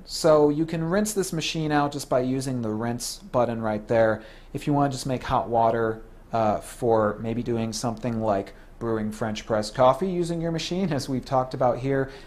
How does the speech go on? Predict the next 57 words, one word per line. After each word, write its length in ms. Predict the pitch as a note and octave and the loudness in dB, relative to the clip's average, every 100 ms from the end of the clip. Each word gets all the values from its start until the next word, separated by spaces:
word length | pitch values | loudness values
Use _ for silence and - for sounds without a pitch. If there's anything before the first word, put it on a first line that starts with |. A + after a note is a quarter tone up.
| - | -6
making 300 | C3 C3+ C3+ | -4 -2 -4
instant 380 | C3 B2 C3 B2 | -4 -4 -6 -2
noodles, 340 | B2+ B2 B2 | 0 0 -2
things 280 | - B2 A#2+ | -4 -4 -2
like 160 | A2 | -2
that, 200 | B2+ A#2 | 2 0
you've 120 | A#2+ A2 | 0 0
got 200 | A#2+ - | 2 2
access 420 | A#2+ A#2 A#2+ A2 | 0 -2 -4 -6
to 100 | - | 0
that. 300 | B2 A#2+ - - - - | 4 4 2 -10 -20 2
However, 340 | G3 A3+ G#3+ | 8 10 8
the 120 | F#3+ | 2
Keurig 560 | F3+ - G#3 A#3 C4+ A#3 | -2 0 0 0 -2 -2
B 160 | A3 G3+ | -4 -2
seventy 500 | - G#3+ G#3 F3+ E3+ | 0 0 0 -2 -4
can 240 | - F3 | -4 -4
still 720 | D#3+ - - G#3+ G3+ F3 E3 - | -4 -6 -2 0 2 0 -4 -8
make 300 | D#3 D#3+ D#3+ | -6 -4 -6
hot 340 | - D#3+ C3+ | -6 -6 -4
water, 580 | E2+ D3+ D3+ C3 A2 - | 0 2 2 2 -2 -2
uh, 180 | B2+ A#2+ | 0 0
rather 300 | B2 C3 C#3 | 4 2 2
than 200 | B2+ B2 | -4 -2
just 240 | B2+ B2+ | -2 -2
making 320 | C#3+ C3 B2+ A2+ | -4 -4 -6 -2
coffee. 480 | C#3+ E3 E3 A2 G#2+ - - - - - - - - - - - | 2 2 2 -6 -6 -14 -20 -20 -20 -20 -20 -20 -18 -18 -10 0
And 120 | C#3 | 6
all 120 | D3 | 6
you 100 | D3+ | 6
need 160 | D3+ C#3+ | 2 0
to 80 | |
do 160 | B2+ D3+ | 2 4
is 140 | C3+ | 4
just 180 | - A#2 | 0 -4
lift 300 | B2 C#3+ - | 0 0 2
up 160 | D3 - | 0 2
the 80 | A#2 | -2
brew 260 | B2+ C#3 | 0 0
head, 320 | C3+ B2+ A2+ | 4 2 2
close 320 | - C3+ B2+ A#2+ | 0 0 2 2
it 80 | |
up, 260 | C3 B2 - | 4 4 0
and 140 | B2+ | -6
you 60 | B2 | -6
can 180 | - A#2+ | -6 -4
make 220 | A#2+ A#2+ | -4 -2
hot 240 | B2 A#2 | 0 0
water 280 | A#2 A2+ G#2+ | 2 2 2
direct. 320 | G2+ A2 G2+ - | -2 -6 -6 -8
So 120 | E3 | -6
they 80 | E3 | -6
can 160 | E3+ | -2
both 220 | F3+ G3+ | -2 -2
do 100 | F3 | -2
hot 220 | C3+ B2 A2+ | -2 -2 0
water. 340 | A#2 A2 - | -2 -2 -6